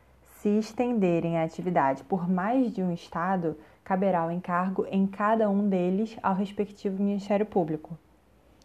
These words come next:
Artigo sessenta e sete. Para que se possa alterar o Estatuto da Fundação, é mister que a res-, que a reforma seja deliberada por dois terços dos competentes para gerir e representar a Fundação, não contrarie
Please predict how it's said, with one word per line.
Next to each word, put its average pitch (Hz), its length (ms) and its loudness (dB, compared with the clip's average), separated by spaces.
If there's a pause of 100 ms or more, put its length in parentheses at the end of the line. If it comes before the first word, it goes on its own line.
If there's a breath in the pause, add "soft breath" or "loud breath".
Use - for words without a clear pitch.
(140)
Artigo 185 320 -6
sessenta 196 380 -2
e 202 40 -2
sete. 151 400 -6 (360 loud breath)
Para 196 180 4
que 202 80 -14
se - 100 -6
possa 233 320 -2
alterar 202 600 2
o 165 60 2
Estatuto 175 520 -4
da 165 120 -4
Fundação, 180 720 -4 (240 loud breath)
é 180 100 -4
mister 202 640 2
que 226 120 -4
a - 20 0
res-, 214 340 -6 (140)
que - 80 -4
a 202 60 2
reforma 156 680 0 (580)
seja 180 240 -2
deliberada 160 640 0
por 160 220 -6
dois 220 320 0
terços 220 580 -2
dos 185 280 -8
competentes 170 640 -6
para 170 200 -2
gerir 160 380 -4
e - 20 -2
representar 160 640 -6
a 151 60 -6
Fundação, 156 640 -8 (580 loud breath)
não 196 260 0
contrarie 185 800 0